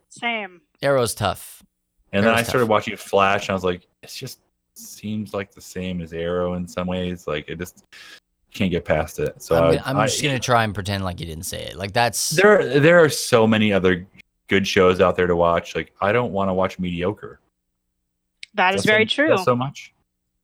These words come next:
Speaker 2: I'm
Speaker 1: No.
Speaker 2: sorry, not everything can be
Speaker 1: You
Speaker 2: Real
Speaker 1: do you.
Speaker 2: Housewives.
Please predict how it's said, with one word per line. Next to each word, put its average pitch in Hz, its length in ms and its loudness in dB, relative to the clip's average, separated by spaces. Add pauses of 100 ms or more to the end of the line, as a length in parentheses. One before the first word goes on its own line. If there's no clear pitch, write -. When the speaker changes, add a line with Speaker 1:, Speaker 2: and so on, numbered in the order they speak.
(540)
Speaker 2:
I'm 113 100 -6
Speaker 1:
No. 113 100 4
Speaker 2:
sorry, 156 300 6
not 131 180 2
everything 110 380 -2
can 104 140 -6
be 98 80 -4
Speaker 1:
You 98 140 0
Speaker 2:
Real - 80 0
Speaker 1:
do 247 60 0
you. 247 60 -2
Speaker 2:
Housewives. 196 560 0